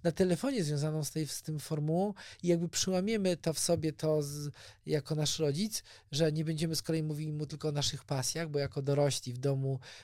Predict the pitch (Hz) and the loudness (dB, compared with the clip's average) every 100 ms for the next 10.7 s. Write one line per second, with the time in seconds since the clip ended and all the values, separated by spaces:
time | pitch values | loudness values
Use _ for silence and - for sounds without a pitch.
0 | - 143 139 147 156 147 143 143 - 135 | -4 -2 0 0 0 -4 -2 -4 -2 -6
1 | - 160 143 - 131 135 139 131 131 139 | -4 -6 -4 -4 -4 -4 -2 -2 0 -2
2 | 131 139 143 - 131 139 190 - 143 160 | -2 -4 -4 -4 -4 -2 -4 -4 -4 0
3 | 175 185 - - - 165 185 - 208 208 | 0 0 -4 -18 -8 2 2 2 0 0
4 | 226 262 202 120 - _ _ _ - - | 2 4 4 2 -8 _ _ _ -20 -8
5 | - 139 143 151 151 151 143 - - 214 | -2 0 0 -2 0 0 0 -2 2 2
6 | 190 156 147 151 - 151 147 147 147 - | 4 2 2 0 -2 -2 -2 0 -2 -2
7 | 196 185 156 147 - 151 143 165 180 165 | 0 2 0 -2 -4 -6 -6 -4 -4 -4
8 | 175 - - - - 156 165 - 233 202 | -4 -8 -20 -18 -6 -2 0 4 4 4
9 | 143 117 120 127 - 139 131 127 139 - | 2 -2 -2 -4 -4 -2 -2 -6 -8 -8
10 | 131 - 139 139 139 139 | -10 -8 -6 -4 -4 -4